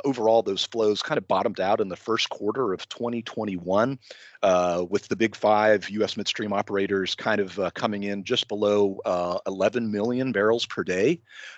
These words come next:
in the, there in the first quarter of twenty twenty-one. Um, now those flows have bounced back, uh, by about fifteen percent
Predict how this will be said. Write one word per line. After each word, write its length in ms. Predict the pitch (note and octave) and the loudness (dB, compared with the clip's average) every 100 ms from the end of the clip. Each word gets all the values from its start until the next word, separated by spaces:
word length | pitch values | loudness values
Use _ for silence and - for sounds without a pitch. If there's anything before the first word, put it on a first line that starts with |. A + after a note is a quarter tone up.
| - | -6
in 220 | G2+ G2+ | -4 2
the, 280 | G2 G2 G2 | 6 6 6
there 140 | G#2+ A2 | 4 4
in 60 | |
the 60 | G2+ | 2
first 240 | - A2+ | -2 -2
quarter 240 | - A#2 A#2 | -2 0 2
of 60 | |
twenty 240 | - A#2+ A2 | 0 -4 -4
twenty-one. 520 | - A2+ G#2 A#2 C3+ _ - _ _ | -2 -2 2 2 0 _ -20 _ _
Um, 320 | G#2 G2 G2 - - - - B2 | 2 2 0 -6 -20 -20 -8 0
now 160 | C#3 | 2
those 160 | C3 B2 | 2 0
flows 320 | - C3+ B2+ | 2 2 2
have 200 | G2+ F2+ | -4 -4
bounced 420 | A2+ A#2+ - - | -2 -2 -4 -8
back, 640 | F2 C3 C3+ G2+ F#2 - - | -2 0 2 -2 -6 -16 -12
uh, 720 | G#2+ G2 G2 F#2+ F#2 F#2 G2 F#2+ - | -4 0 0 0 -2 -2 -2 -4 -4
by 340 | G#2 G#2 G#2 | 0 2 2
about 240 | G2+ D3+ - | 2 0 0
fifteen 320 | C3+ - B2 | -4 -4 -8
percent 480 | G2 - - A2+ | -4 -4 -4 -6